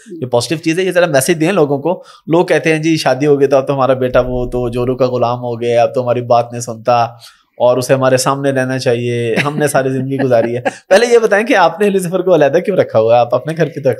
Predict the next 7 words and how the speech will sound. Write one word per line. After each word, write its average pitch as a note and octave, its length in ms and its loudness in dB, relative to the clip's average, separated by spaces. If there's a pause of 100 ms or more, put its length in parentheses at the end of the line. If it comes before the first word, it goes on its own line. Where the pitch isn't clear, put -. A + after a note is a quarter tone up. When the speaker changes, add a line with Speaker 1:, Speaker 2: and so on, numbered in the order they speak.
Speaker 1:
रख A2+ 240 -6
सकती - 280 -12
हैं। - 220 -14
Speaker 2:
देखिए, G#3 680 -4
<laughs> - 1800 -8
मतलब C4+ 340 0
क्यों? D4 420 4